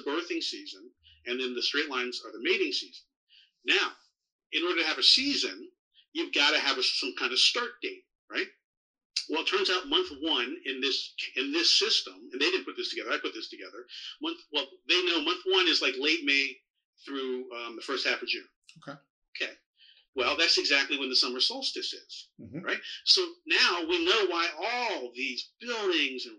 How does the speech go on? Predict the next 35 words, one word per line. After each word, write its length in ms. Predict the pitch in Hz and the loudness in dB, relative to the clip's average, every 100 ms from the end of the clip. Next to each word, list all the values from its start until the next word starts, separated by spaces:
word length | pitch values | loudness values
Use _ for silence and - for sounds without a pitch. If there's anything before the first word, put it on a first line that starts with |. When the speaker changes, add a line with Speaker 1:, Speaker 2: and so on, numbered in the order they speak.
| 110 | -4
Speaker 1:
rock 240 | 202 196 - | -2 -2 -2
formations 640 | 175 147 139 131 131 120 | -6 -4 -2 -2 -4 -10
and 100 | 110 - | -18 -8
petroglyphs 520 | 208 - 185 143 143 | -6 -6 -8 -6 -6
and 80 | 185 | -6
all 60 | 269 | -4
this 120 | - | -4
stuff 180 | 220 190 | -4 -2
that 100 | 190 | -2
was 140 | 151 | 0
designed 420 | 143 131 143 160 165 | 0 0 2 0 0
to 120 | 135 | -2
measure, 300 | 131 147 147 - 123 | -2 -4 -6 -14 -4
measure 280 | 131 147 131 | 0 0 2
the 80 | 123 | 4
solstices, 760 | 123 127 - 127 - 226 - - - - | 4 2 0 0 0 -4 -6 -8 -12 -4
what 100 | 403 | -2
are 80 | 494 | 0
we 80 | 214 | -2
told 220 | 392 185 | 0 0
today? 160 | 160 123 - - - | 2 -2 -4 -16 -2
Well, 60 | 127 | 2
Stonehenge, 680 | - 208 208 180 185 180 - - | 4 4 4 4 2 2 -6 -8
it 80 | 165 | -4
was 140 | 170 151 | 0 0
a 80 | |
religious 540 | 131 254 285 247 - - | -2 0 0 4 4 4
ceremony 540 | 196 170 143 120 104 95 | 2 0 -4 -10 -12 2
site. 360 | - 156 113 107 - _ | 6 6 4 -4 -20 _
People 340 | 208 240 220 | -4 -2 -4
would 160 | 147 135 | -6 -2
go 220 | 202 202 190 | 2 4 6
there 200 | 190 180 | 6 4
and 80 | |
do 80 | 127 | -2